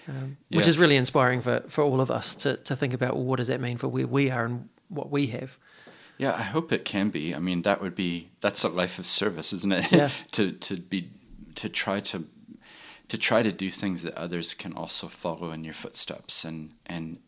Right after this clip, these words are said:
Speaker 2: for themselves embrace. It's hel-, been helpful for me recently to think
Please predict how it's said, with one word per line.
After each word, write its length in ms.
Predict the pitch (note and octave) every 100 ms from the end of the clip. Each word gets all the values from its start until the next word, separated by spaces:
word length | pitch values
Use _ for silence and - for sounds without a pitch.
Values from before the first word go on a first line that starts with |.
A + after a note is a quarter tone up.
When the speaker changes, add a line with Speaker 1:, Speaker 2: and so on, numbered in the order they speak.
| _
Speaker 2:
for 180 | - D#2+
themselves 600 | D#2+ D2+ - E2 E2+ -
embrace. 420 | D#2 E2 D#2+ - - - -
It's 160 | A2 -
hel-, 120 | B2+
been 240 | - B2 G#2
helpful 300 | B2+ - G2+
for 160 | -
me 220 | F2+ F#2+ F2+
recently 520 | E2 - E2 - E2
to 160 | -
think 480 | E2 - F#2+ F2+ -